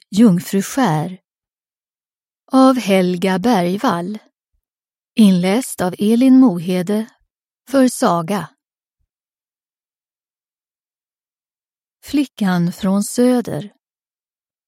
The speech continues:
Gaslyktorna skimrar i diset.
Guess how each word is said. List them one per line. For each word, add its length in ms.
Gaslyktorna 920
skimrar 580
i 80
diset. 520